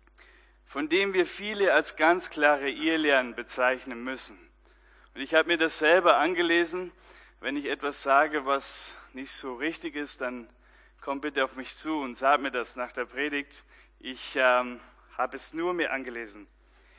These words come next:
Man nennt diese Schriften Apokryphen. Vielleicht habt ihr schon einmal gehört über die Apokryphen. Es gibt im Alten Testament apokryphe Schriften, die könnt ihr oft in katho-,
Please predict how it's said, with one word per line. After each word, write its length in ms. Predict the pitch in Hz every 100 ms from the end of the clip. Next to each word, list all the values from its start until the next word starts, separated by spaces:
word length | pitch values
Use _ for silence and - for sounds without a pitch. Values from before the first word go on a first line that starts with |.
| _ _ _
Man 160 | - 165
nennt 220 | 202 240
diese 180 | 247 202
Schriften 560 | 190 190 226 - 202 196
Apokryphen. 800 | 160 165 160 143 196 190 135 113
Vielleicht 340 | 127 175 190
habt 140 | 185 156
ihr 60 |
schon 400 | 151 165 165 156 - _ _
einmal 320 | 127 139 135
gehört 440 | 123 117 135 151
über 180 | 127 135
die 180 | 127 131
Apokryphen. 720 | 120 - 123 123 147 117 113 _ _ _ _ _ _ _ _ _ - - - -
Es 340 | - 151 165 -
gibt 220 | 214 175
im 140 | 180
Alten 340 | - - 180 214
Testament 600 | 214 - 208 208 214 -
apokryphe 600 | 156 151 147 170 190 180
Schriften, 640 | - 151 165 - 220 254 233 _ _
die 60 |
könnt 280 | 123 156 156
ihr 120 | 151 131
oft 220 | 156 -
in 160 | 143
katho-, 400 | - 143 135 135